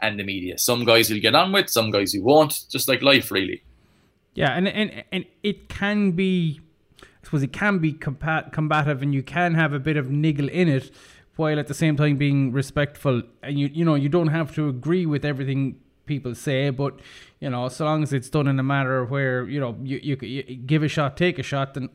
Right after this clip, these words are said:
Speaker 2: I don't see the issue with it.
Speaker 1: Yeah, 'cause, like, honestly, like, a player might have a, a, a, a mic in front of his face for two minutes in a week. Meanwhile, th-, there's columns, there's radio segments,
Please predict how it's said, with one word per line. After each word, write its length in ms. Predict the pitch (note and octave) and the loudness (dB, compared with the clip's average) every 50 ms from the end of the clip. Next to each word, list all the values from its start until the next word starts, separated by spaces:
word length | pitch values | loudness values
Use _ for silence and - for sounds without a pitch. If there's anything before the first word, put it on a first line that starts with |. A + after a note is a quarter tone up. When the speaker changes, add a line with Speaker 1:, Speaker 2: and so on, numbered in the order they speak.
| _ - B2+ | _ -10 -8
Speaker 2:
I 40 | |
don't 220 | C3 B2+ B2+ A2+ - | -6 -6 -6 -8 -8
see 100 | - A#2+ | -10 -10
the 160 | G#2 G#2+ G#2+ | -8 -8 -8
issue 200 | G2+ - - A2 | -8 -6 -6 -6
with 200 | G#2+ A2 G2+ - | -6 -6 -4 -4
it. 160 | A2+ G#2+ - - - - - - - | -6 -6 -6 -8 -20 -20 -8 0 4
Speaker 1:
Yeah, 160 | G3+ A#3+ G#3+ | 4 4 4
'cause, 160 | F#3+ F#3+ E3+ | 4 4 6
like, 180 | F#3+ - - - - | 6 4 4 4 2
honestly, 380 | F#3+ F3 F#3+ G3+ G3 E3 F3 | 4 6 6 6 6 6 6
like, 120 | D3 C3 C3 | 4 4 4
a 60 | B2+ | 0
player 340 | - - E3+ F#3+ G#3 G#3 F#3+ | -2 2 4 4 6 6 6
might 180 | F3+ F3 D#3+ | 6 4 6
have 220 | D3 D#3+ D#3 C3 C3+ | 6 6 6 6 6
a, 80 | B2+ A2+ - | 4 4 4
a, 80 | - B2 B2 - - A#2 A2+ G#2+ - - | 4 4 4 4 6 6 6 6 4 2
a, 140 | - A2 - - | -2 -2 -2 0
a 40 | A2+ | 2
mic 300 | A#2 B2 B2+ C#3 C3+ B2+ | 4 6 6 4 4 0
in 60 | G#2+ | -4
front 220 | - A#2+ A2 G2 | -2 -4 -4 -4
of 60 | G2+ | -4
his 140 | G#2 G2+ - | -4 -4 -4
face 420 | - - A2 A2 G#2+ - - - - | 0 0 0 0 0 -2 -4 -6 -6
for 420 | - - G2+ G2+ G#2 G2+ F#2+ - _ _ | -2 0 2 2 2 2 -2 -6 _ _
two 160 | - - G3 F3 | -4 0 2 4
minutes 480 | C#3+ C3 A2+ - - - - - - - | 4 4 4 4 2 0 0 -2 -2 -2
in 120 | - B2+ | -2 0
a 80 | A#2 G#2 | 0 0
week. 300 | G#2+ G2+ F2+ - - - _ _ _ _ _ _ _ _ - | 0 -2 -4 -6 -12 -20 _ _ _ _ _ _ _ _ 0
Meanwhile, 460 | C#3+ D3+ D3 B2+ B2 B2 A#2 A2+ G#2 | 4 4 6 6 8 6 6 6 4
th-, 160 | G2 F#2 - | 2 -2 -4
there's 220 | - F#2 F2+ - - | -4 -4 -2 -4 -2
columns, 580 | - - D#3+ E3 F3+ F3+ F#3 F#3 F#3 - - - _ _ _ - | 2 4 6 6 6 6 2 0 0 0 -2 -4 _ _ _ -2
there's 260 | A2 G#2 G2 F#2 F#2+ | 0 0 0 2 4
radio 320 | B2 D#3 D#3+ D3+ D#3+ D#3+ | 6 6 8 8 6 6
segments, 680 | C#3 - - D#3+ D#3+ C3+ C#3+ D#3 D#3 D3+ D3 - - | 6 6 6 4 4 4 2 0 0 2 0 -2 -2